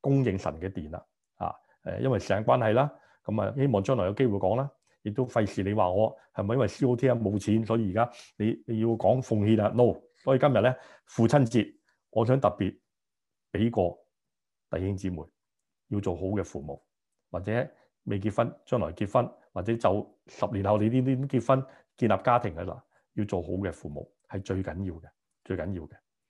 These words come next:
弟兄姊妹，嗱，我想講一樣嘢好真心嘅，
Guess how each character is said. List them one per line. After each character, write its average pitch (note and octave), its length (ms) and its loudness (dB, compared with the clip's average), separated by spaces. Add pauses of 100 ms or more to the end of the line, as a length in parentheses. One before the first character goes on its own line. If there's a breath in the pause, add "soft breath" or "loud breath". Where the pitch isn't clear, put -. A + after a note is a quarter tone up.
(200)
弟 A#2+ 120 0
兄 D#3+ 60 2
姊 C#3 140 2
妹， G#2+ 120 2 (320)
嗱， D#2 120 -4
我 A#2 100 2
想 D3 200 0
講 G#2 200 2
一 C#3 60 2
樣 F#2 180 0
嘢 E2+ 80 -8
好 F#2+ 60 -6
真 F#2+ 220 -2
心 E2+ 100 -2
嘅， F#2 140 -12